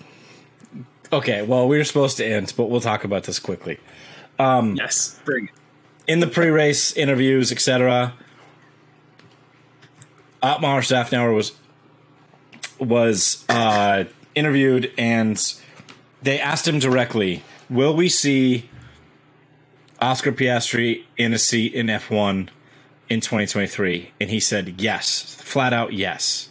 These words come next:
Speaker 1: right? So that's basically fulfilling all the rumors that Oscar Piastri is gonna be on loan to Williams as part of their new partnership and taking the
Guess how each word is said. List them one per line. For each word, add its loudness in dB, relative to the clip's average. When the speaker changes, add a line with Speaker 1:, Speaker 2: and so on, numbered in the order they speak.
Speaker 1:
right? -2
So 2
that's 0
basically 0
fulfilling 0
all 4
the 2
rumors 2
that 0
Oscar -2
Piastri 0
is -2
gonna 0
be -2
on 2
loan 2
to 0
Williams 0
as -4
part 0
of -2
their 2
new 0
partnership -4
and -2
taking -4
the -4